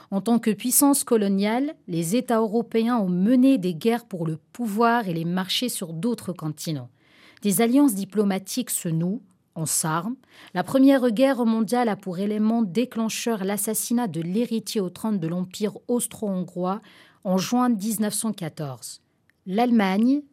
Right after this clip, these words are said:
l'Autriche-Hongrie et l'Empire ottoman entrent en guerre contre la France, la Grande-Bretagne et la Russie. La guerre fait rage pendant quatre ans sur les champs de bataille en Europe, mais aussi dans les colonies d'Afrique et du Moyen-Orient.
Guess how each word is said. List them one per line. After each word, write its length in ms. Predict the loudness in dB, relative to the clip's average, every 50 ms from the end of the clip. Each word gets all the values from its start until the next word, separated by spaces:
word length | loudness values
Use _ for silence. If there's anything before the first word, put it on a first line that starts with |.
| _
l'Autriche-Hongrie 1120 | -2 2 2 2 2 2 -2 -2 -2 -2 0 0 0 0 0 0 0 0 0 0 2 2 2
et 40 | 2
l'Empire 560 | 2 2 0 0 0 -2 -4 -2 0 0 0
ottoman 360 | 0 -4 -4 -2 -2 0 0
entrent 340 | 0 -2 -4 -4 -6 -6 -6
en 100 | -4 -4
guerre 400 | -2 -2 0 0 0 0 -2 -4
contre 340 | -6 -6 -6 -6 -6 -6 -6
la 120 | -6 -6
France, 520 | -8 -10 -10 -8 -8 -6 -6 -6 -8 -8 -10 _ _ _ _ _ _
la 120 | -12 -12 -8
Grande-Bretagne 800 | -4 -2 -2 -2 -2 -4 -6 -6 -6 -4 -4 -2 -2 0 0 0
et 60 | -2
la 100 | -4 -6
Russie. 400 | -8 -10 -10 -10 -10 -10 -12 -16 _ _ _ _ _ _ _ _ _ _ _ _ _ _ _ _ _ -4
La 180 | 0 0 0
guerre 320 | 2 2 2 4 4 2 0
fait 180 | 0 0 0
rage 440 | 2 4 2 4 4 2 0 -2 -4
pendant 320 | -2 -2 -2 0 -2 -4 -6
quatre 480 | -8 -6 -4 -2 -2 -2 -4 -2 -2
ans 80 | -2 0
sur 260 | 0 -2 -4 -4 -4
les 80 | -4 -4
champs 280 | -6 -4 -2 -2 -2
de 100 | -2 -2
bataille 460 | -2 -4 -6 -4 -2 -2 0 0 0
en 80 | 0 -2
Europe, 480 | -2 -2 -2 -2 -4 -6 -8 -8 _ -20 _ _ _ _ _ -20 _ _ _ _ _ _ _
mais 160 | -2 0 2
aussi 300 | 2 2 0 0 0 0
dans 140 | 0 0 -2
les 100 | -2 -4
colonies 420 | -4 -2 0 2 2 4 4 2 2
d'Afrique 520 | 0 -2 -6 -8 -8 -8 -8 -6 -6 -6
et 40 | -6
du 120 | -4 -2
Moyen-Orient. 800 | -2 0 0 2 2 2 2 2 0 -2 -4 -6 -10 -12 -14 -14